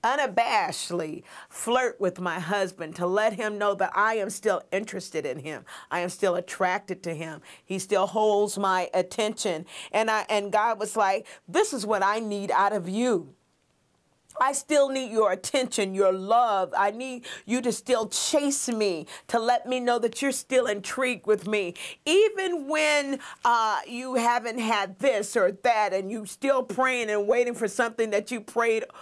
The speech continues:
for years ago, do you still love me?" How many of you would want to be in a relationship with someone that only showed you kindness or love or attention when you had something to give them?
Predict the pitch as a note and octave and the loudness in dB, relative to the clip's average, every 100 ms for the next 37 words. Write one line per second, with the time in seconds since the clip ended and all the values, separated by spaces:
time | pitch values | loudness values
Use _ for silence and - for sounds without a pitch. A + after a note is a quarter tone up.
0 | - - A#3+ A#3+ G#3+ G#3 - - G#3+ C4+ | -18 2 4 6 4 -2 -10 -6 0 4
1 | B3 A#3+ A#3+ G#3+ A#3+ A#3 G#3+ C#4 E4+ G4 | 4 4 2 2 2 2 2 2 4 4
2 | - G4 F#4 F4+ F#4 E4+ F#4 F#4+ F#4+ - | 4 4 4 4 2 0 2 0 -2 -10
3 | - - C4+ E4+ G4 G4+ G4+ F4+ C#4+ C#4+ | -16 -6 0 2 2 2 4 4 2 2
4 | D#4+ C#4 A3+ B3+ E4 E4+ A3 C4+ E4 B3+ | 2 2 2 2 2 0 0 2 2 0
5 | A3 G#3 A3 E4+ C4 A3+ B3+ G3+ - - | -2 2 2 2 -2 -2 0 0 -4 -14
6 | - - B3+ B3 - - E4 F4+ C4 A3+ | -16 -4 2 2 2 2 2 2 0 2
7 | G#3+ - B3+ E4+ E4 C#4+ C#4 B3+ - A3 | 0 2 2 4 2 2 2 0 0 -8
8 | F3 - B3 D4+ C#4+ G#3+ F3 - G3+ G#3 | -8 -2 0 2 -2 -4 -4 -2 2 2
9 | F#3+ A3 D4 D4 A3+ G3+ F#3+ - - G#3 | 2 0 2 4 2 0 -4 -18 0 2
10 | G3+ G3 - E4+ E4+ C4 A3 - - G#3+ | 2 -2 -2 0 2 2 0 -2 -6 -2
11 | D4+ E4+ G4 E4 F4+ F#4+ F#4 G4 F4 D4+ | 2 4 4 4 2 0 0 0 0 0
12 | A3 C4 G4 D4 G3+ E3+ C#3+ | -2 2 2 2 0 0 -2